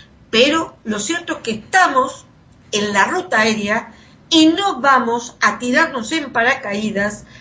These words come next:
ni sin paracaídas. Queremos llegar al destino y el destino es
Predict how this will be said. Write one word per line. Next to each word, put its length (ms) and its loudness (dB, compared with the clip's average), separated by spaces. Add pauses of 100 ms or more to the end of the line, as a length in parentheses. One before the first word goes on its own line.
(120)
ni 160 -2
sin 280 2
paracaídas. 840 -2 (200)
Queremos 440 -2
llegar 300 4
al 120 0
destino 480 -6
y 120 -8
el 80 -6
destino 500 2 (500)
es 380 2